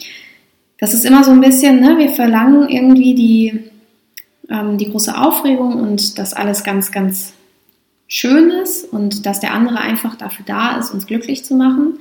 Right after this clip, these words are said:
weil das war ja so der unausgesprochene Deal zu Beginn der Beziehung und sind dann enttäuscht darüber, dass es nicht so läuft. Und, ähm, irgendwie sind wir dann eher sogar gewillt, da auszusteigen und nochmal den schönen neuen Rausch woanders zu finden,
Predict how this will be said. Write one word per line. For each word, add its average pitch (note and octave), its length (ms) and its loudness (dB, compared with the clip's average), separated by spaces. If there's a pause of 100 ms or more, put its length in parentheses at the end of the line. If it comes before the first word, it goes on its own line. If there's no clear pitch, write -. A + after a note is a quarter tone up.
(260)
weil G3+ 80 -8
das G3 160 -6
war G#3 180 -6
ja A3 80 -2
so G#3 180 -4
der G#3 160 -4
unausgesprochene G3+ 840 -6
Deal A#3 320 -2
zu B3+ 140 -6
Beginn G3+ 260 -4
der G#3+ 100 -4
Beziehung C#4+ 540 -6 (800)
und A3 100 -2
sind B3+ 160 -2
dann A#3 140 -4
enttäuscht B3 480 -4
darüber, G#3+ 320 -6
dass G3+ 200 -10
es G3 140 -10
nicht G3 240 -8
so F#3+ 80 -12
läuft. F3 500 -16
Und, F#3 320 -6 (520)
ähm, F#3+ 520 0
irgendwie C4+ 360 4
sind A#3 200 2
wir A3+ 100 -6
dann G3 180 -4
eher C#4+ 240 0
sogar B3+ 300 -2
gewillt, A#3 600 -4
da F#3+ 140 -14
auszusteigen C4+ 880 -4 (560)
und A3 380 0
nochmal G#3+ 340 -6
den G3 160 -4
schönen A#3 380 0
neuen G#3 320 -4
Rausch G3+ 500 -10
woanders A#3 460 -8
zu C4 40 -10
finden, C4+ 540 0